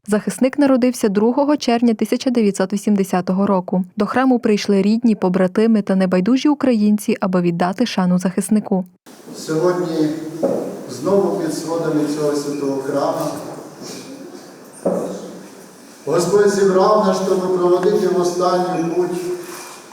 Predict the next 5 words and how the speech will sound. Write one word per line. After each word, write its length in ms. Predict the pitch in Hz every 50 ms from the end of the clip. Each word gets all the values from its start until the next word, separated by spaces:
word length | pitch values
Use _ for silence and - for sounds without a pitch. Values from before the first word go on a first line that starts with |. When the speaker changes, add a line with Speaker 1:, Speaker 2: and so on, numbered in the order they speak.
| - - - -
Speaker 2:
брата 440 | - - - - - - - 180 175
нашого 460 | 180 175 175 180 180 180 170 165 165
в 120 | 165 165 165
Христі, 600 | 165 160 160 160 - - - 170 180 180 180 175 - - - - - - - - - -
новоприставленого 1300 | 151 151 151 151 151 151 147 147 143 - - 151 151 - - - 156 156 - - - 285 285 269 277